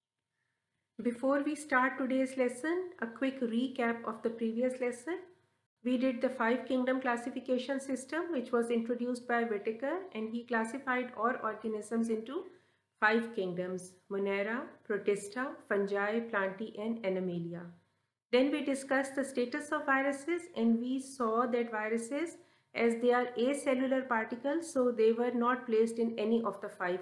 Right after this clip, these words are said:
kingdoms. After that, we did binomial nomenclature, which is a scientific method of giving names to all the living organisms, and every name of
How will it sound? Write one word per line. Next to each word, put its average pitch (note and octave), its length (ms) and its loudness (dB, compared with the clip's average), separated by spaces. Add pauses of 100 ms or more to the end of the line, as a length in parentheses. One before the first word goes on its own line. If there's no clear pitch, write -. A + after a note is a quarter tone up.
(100)
kingdoms. E3+ 540 -10 (480)
After A3+ 300 4
that, D#4 300 0
we B3+ 120 0
did B3 240 0
binomial A3 580 0
nomenclature, C#4 840 0
which B3 200 -2
is C4+ 300 0 (360)
a A3+ 100 0
scientific B3 840 0
method G#3 420 0
of G3+ 240 -2
giving A3+ 320 4
names A3 340 0
to D4 360 0
all G#3+ 160 4
the A3 160 -2
living G#3+ 260 -2
organisms, G3+ 840 -4
and A3 220 -6
every A#3 300 -4
name A3+ 340 4
of G3+ 120 -4